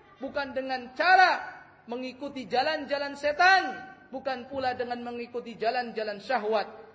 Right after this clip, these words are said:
Inilah Al-Manhaj Ar-Rabbani. Yang ketidakadaan manhaj ini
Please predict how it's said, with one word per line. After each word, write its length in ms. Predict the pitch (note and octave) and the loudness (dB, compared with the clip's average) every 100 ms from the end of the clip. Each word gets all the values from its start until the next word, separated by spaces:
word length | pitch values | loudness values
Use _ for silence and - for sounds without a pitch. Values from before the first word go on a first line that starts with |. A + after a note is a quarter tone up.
| - - | -20 -14
Inilah 680 | C4 A#3 G#3+ F#3+ - - - | -10 -6 -6 -8 -10 -20 -10
Al-Manhaj 560 | G3 F#3+ A#3 G3 G3+ - | -10 -6 -8 -8 -12 -12
Ar-Rabbani. 960 | F#3 F3+ F#3+ F#3+ G#3+ G3+ F3 - - - _ | -12 -8 -8 -2 -2 -2 -8 -18 -20 -20 _
Yang 320 | G#3 G#3+ - | -8 -8 -8
ketidakadaan 840 | G#3+ C4 A#3 A#3 - A3 G#3+ A3 G#3+ | -14 -12 -6 -6 -4 -6 -6 -6 -8
manhaj 400 | G#3 G3+ F#3 F#3 | -10 -10 -10 -12
ini 320 | B3 A3+ A#3+ | -12 -12 -14